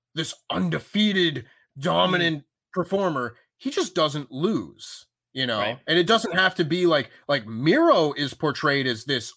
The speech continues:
Speaker 1: undefeated, unstoppable force, but not everyone has gotta be, like, given the Asuka undefeated streak gimmick, you know?
Speaker 2: Yeah.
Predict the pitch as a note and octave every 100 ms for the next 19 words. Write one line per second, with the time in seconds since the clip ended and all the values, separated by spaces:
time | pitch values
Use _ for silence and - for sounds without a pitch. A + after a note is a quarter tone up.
0 | - E3+ F3+ D#3+ - E3+ E3+ E3 D#3 C#3+
1 | - _ E3 F3 E3+ - - D3+ D#3+ D#3+
2 | D3 C3+ - F3 C#3+ A2+ A2+ - _ _
3 | _ _ _ _ - G#3+ G#3+ D4 F4+ D#4
4 | C#4+ C4+ B3 A3 E3+ G3 F3+ D#3+ E3 D#3
5 | C#3+ - _ - D3+ F3+ E3+ D3 - C3
6 | C#3+ - - C#3 B2+ A#2+ D3+ E3 D3+ C#3
7 | D#3 C#3+ C3 - C3 A#2+ G#2+ B2 F2+ -
8 | _ _ _ _ A2+ G#2+ F#2